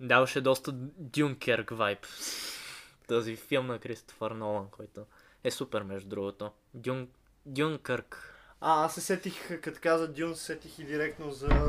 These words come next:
Speaker 2: този, който очакваме на, а, Денис, а, Виленюв.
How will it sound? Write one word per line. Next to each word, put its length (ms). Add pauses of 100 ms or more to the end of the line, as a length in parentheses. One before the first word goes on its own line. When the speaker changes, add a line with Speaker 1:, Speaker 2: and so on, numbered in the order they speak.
(120)
Speaker 2:
този, 240
който 560
очакваме 560
на, 500 (440)
а, 260
Денис, 540
а, 40 (280)
Виленюв. 760